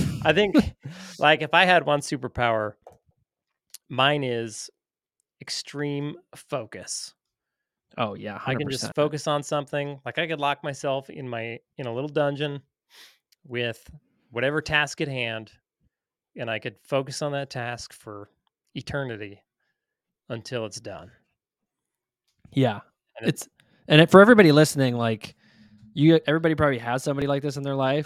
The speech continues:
Speaker 2: but I've
Speaker 1: Uh-huh.
Speaker 2: never seen it, like, within Jared.
Speaker 1: No.
Speaker 2: Where it's like, no,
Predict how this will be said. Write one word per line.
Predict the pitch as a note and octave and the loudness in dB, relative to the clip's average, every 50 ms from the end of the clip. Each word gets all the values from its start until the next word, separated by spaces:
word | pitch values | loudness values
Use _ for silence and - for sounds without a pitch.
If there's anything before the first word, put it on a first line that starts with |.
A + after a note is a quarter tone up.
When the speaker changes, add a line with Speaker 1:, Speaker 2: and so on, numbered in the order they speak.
| - - | -2 -2
Speaker 2:
but | B2+ A#2+ | -2 -2
I've | A#2+ | -2
Speaker 1:
Uh-huh. | B2+ C3+ | -2 0
Speaker 2:
never | C#3+ D3+ D#3 D#3 D#3 | 2 2 4 4 2
seen | C#3+ - C#3+ C3+ C3 | 0 -2 -6 -6 -6
it, | B2 A#2 - _ _ _ - | -6 -8 -10 _ _ _ -8
like, | C3+ B2+ B2 A#2+ A#2 A2+ - - _ _ - | -4 -4 -4 -4 -6 -8 -14 -20 _ _ -12
within | D3+ C#3 B2+ A#2+ - A#2+ A2+ A2 G#2+ | -10 -8 -8 -6 -6 -8 -10 -10 -10
Jared. | A2+ A#2 A2+ G#2+ G#2 G2 F#2 G#2 A2+ _ _ _ | -12 -10 -8 -8 -10 -10 -12 -16 -18 _ _ _
Speaker 1:
No. | - A2+ A2 G#2+ A#2+ C3 - _ | -14 -14 -12 -10 -12 -14 -14 _
Speaker 2:
Where | - - B2 B2+ B2+ B2+ A#2+ A#2+ | -10 -4 -2 0 2 2 2 0
it's | A#2 - - - | -2 -4 -6 -4
like, | B2+ A#2 A2+ A2 A2+ - - - - | -2 -2 -2 -2 -4 -8 -14 -14 -4
no, | C3 C3+ D#3+ E3 | 2 6 6 6